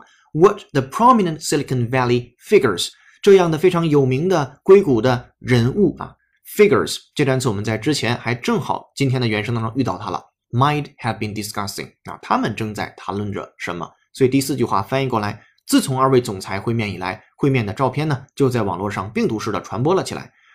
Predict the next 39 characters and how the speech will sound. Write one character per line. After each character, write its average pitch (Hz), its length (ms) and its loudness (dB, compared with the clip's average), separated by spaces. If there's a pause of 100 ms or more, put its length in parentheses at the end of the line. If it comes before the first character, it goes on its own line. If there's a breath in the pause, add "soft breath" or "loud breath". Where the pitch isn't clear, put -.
让 214 160 4
许 - 140 0
多 185 140 8
人 185 160 6
不 185 100 4
禁 175 160 0
猜 160 220 -6
测， 165 260 -2 (140 loud breath)
杰 170 240 6
出 202 240 0
的 160 180 2
谷 117 220 -2
歌 165 160 -2
大 160 120 -2
佬 110 140 0
们 110 180 -4 (140)
会 131 240 2
谈 - 240 -8
论 123 160 0
些 123 140 -2
什 113 140 -6
么 123 100 -4
话 139 180 0
题 123 120 -4
呢？ 147 160 -2 (400 loud breath)
In 175 120 0
the 190 80 2
days 185 400 0
since 147 300 -4
the 139 100 -2
executives 135 600 -4
had 127 240 -6
their 110 120 -4
meeting, 127 400 -2 (140)
the 107 100 -12
photos 123 440 0
have 107 160 -8
gone 104 200 -8
viral, 104 420 -4